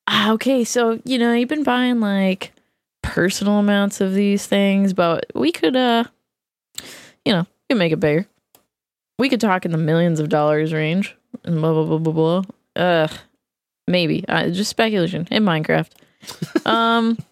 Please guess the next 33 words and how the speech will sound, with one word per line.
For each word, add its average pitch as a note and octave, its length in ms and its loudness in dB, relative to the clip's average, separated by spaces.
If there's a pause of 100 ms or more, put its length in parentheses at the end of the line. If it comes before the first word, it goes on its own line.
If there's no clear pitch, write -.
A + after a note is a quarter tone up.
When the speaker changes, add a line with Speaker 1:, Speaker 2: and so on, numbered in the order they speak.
(500)
Speaker 1:
and G#3 500 2
so, G#3 380 0
and A3 100 0
of G3 120 -2
course, F#3+ 340 0
in F3+ 180 0
nineteen F3+ 380 0
eighty-four, D#3+ 480 0
the D#3+ 80 0
Comprehensive D#3 880 -2 (260)
Crime E3 380 0
Control D3+ 520 -2
Act D3+ 460 -2
came D3+ 340 2
to D3 200 0
be, D3+ 340 0
which E3 260 0
led D#3 240 0
to D#3+ 200 0
the D#3 140 0
creation A3+ 440 0
of F#3+ 100 2
the D#3+ 160 0
asset F3+ 440 0
forfeiture D#3 600 -2
program, D3+ 540 0
which D3+ 160 -4
is D#3+ 160 0 (540)
what F#3 180 0
I'm E3 160 -2
getting D3+ 320 0
at D3 220 0
here. D3 340 2